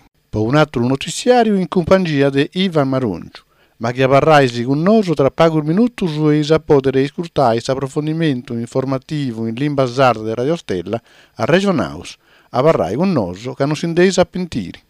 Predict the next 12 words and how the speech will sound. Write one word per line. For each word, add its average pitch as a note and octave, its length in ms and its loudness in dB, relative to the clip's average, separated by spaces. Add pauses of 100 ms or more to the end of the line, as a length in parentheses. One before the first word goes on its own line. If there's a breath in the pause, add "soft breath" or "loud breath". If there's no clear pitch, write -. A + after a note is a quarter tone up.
(520)
Eisi F3 400 -2
scurtau F#3 800 0
Foeddos, F2+ 920 -4 (320)
notiziario E3+ 720 -2
in D3 100 0
lingua E3+ 320 0
sarda G3+ 500 0
de A#2+ 200 -2
Radio F3 280 -2
Stella, F#2+ 540 -4 (340)
dogna E3+ 460 0
dì, E3+ 260 -12